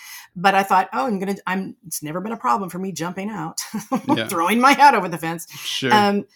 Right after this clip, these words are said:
Speaker 1: so I did. We signed a contract, and then I, re-, and then it was, like, five thousand dollars a month to procure this guy, which was crazy. But
Speaker 2: Yeah.
Speaker 1: my awesome husband said, "Yeah, let's do this," 'cause he believes in me and my career.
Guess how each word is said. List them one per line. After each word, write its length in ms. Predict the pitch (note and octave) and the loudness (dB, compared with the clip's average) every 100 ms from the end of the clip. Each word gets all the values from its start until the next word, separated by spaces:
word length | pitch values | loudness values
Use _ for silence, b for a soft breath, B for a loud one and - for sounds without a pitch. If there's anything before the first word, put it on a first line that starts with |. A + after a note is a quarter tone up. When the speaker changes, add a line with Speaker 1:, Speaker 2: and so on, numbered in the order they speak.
| b | b
Speaker 1:
so 200 | - G#3+ | -4 2
I 120 | G3+ A#3 | 2 2
did. 340 | G3 F3 F3+ | 0 0 -2
We 120 | F#3+ F3+ | -8 -4
signed 240 | F#3+ F#3+ | -4 -4
a 20 | |
contract, 600 | G#3 F3+ F3 F3 F3 - - | -6 -10 -4 -4 -4 -8 -10
and 400 | F3 F3 F3 E3+ | -6 -4 -6 -8
then 180 | F3+ F3 | -8 -4
I, 80 | E3+ | -4
re-, 220 | E3 F3+ - | -6 -8 -8
and 160 | E3+ | -6
then 240 | E3 D#3+ E3+ | -4 -4 -6
it 40 | F3 | -8
was, 220 | E3 D#3+ | -8 -6
like, 160 | E3 - | -8 -8
five 260 | D#3 D3+ | -12 -12
thousand 300 | D#3 E3+ F#3 | -8 -10 -8
dollars 240 | F3+ F#3+ G3 | -10 -10 -8
a 60 | |
month 340 | G3 A3+ - - | -8 -8 -12 -18
to 80 | |
procure 400 | - E3 - A3+ | -18 -16 -10 -10
this 160 | D#3+ C#3 | -10 -14
guy, 320 | - A#2+ - - | -12 -14 -14 -14
which 400 | E3 - - - _ _ - | -14 -12 -16 -20 _ _ -12
was 460 | E3 D#3 D#3 - - _ _ | -8 -8 -8 -10 -14 _ _
crazy. 840 | G#3+ G#3+ A3 A3 G3+ D#3 D3 G3 - B B B _ | -20 -14 -12 -10 -8 -6 -6 -8 -10 B B B _
But 120 | A2+ | -4
Speaker 2:
Yeah. 140 | A2+ | -2
Speaker 1:
my 200 | E3+ D#3+ - | -4 -6 -2
awesome 340 | F3 F3 F#3 | -2 0 -4
husband 600 | E3 E3 D#3+ D#3+ D#3 D#3+ - | -6 -8 -8 -8 -6 -6 -10
said, 320 | - D3 D3+ | -12 -12 -12
"Yeah, 180 | E3+ D3+ | -12 -10
let's 240 | D3+ D#3 | -10 -10
do 180 | - G3+ | -8 -8
this," 280 | C#3 G2+ - | -8 -12 -12
'cause 200 | - D3+ | -12 -14
he 160 | - D#3 | -14 -14
believes 420 | D3+ D3+ D3 - | -12 -12 -12 -10
in 120 | D3 | -10
me 180 | D3 D3 | -8 -8
and 220 | D3 D3 _ | -10 -14 _
my 160 | D3+ | -18
career. 320 | D3 E3 D#3+ | -14 -10 -10